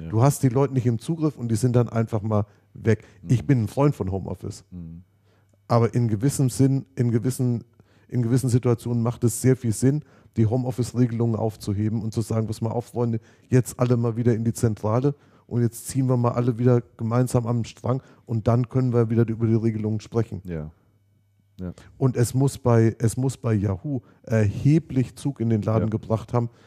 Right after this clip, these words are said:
Speaker 2: Bei Yahoo, die haben anscheinend vorher Nine-to-Five-Dienst nach Vorschrift gemacht. Keiner hat sich für irgendwas engagiert. Da gibt's interessante, interessante Berichte in, in amerikanischen Medien.
Speaker 1: Mhm.
Speaker 2: Und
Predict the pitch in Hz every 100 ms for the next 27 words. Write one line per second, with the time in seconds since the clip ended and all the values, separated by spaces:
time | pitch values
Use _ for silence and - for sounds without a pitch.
0 | _ _ _ - 113 113 107 123 - _
1 | _ - 113 - 127 120 120 120 120 120
2 | - 123 123 113 117 117 113 120 123 -
3 | 123 131 - 117 - 113 - 139 - 127
4 | 131 - - - _ 123 120 120 117 -
5 | 113 123 117 120 117 117 117 110 101 127
6 | 120 110 - 117 117 107 117 113 110 -
7 | - - - 123 120 117 117 113 113 110
8 | 123 120 110 113 113 113 113 110 110 107
9 | - 110 120 - 123 127 123 127 - 95
10 | 87 90 104 - 117 117